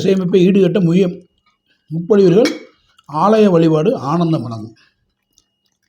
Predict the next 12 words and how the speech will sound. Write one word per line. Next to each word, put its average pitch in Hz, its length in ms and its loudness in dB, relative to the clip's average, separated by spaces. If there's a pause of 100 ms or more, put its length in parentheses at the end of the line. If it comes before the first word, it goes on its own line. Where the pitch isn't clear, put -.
(320)
மகரம். 170 400 0 (1400)
நட்பு 143 360 -4
நல்ல 156 160 0
காரியம் 147 260 0
நடைபெறும். 147 380 0 (1160)
மாற்று 165 300 -2
மருந்தால் 156 340 0
உடல்நலம் 156 340 0
சரியாகும் 156 320 0
இருக்காங்க, 147 300 -4 (840)
சீராகும். 156 520 0 (1600)
கரைந்த 180 320 2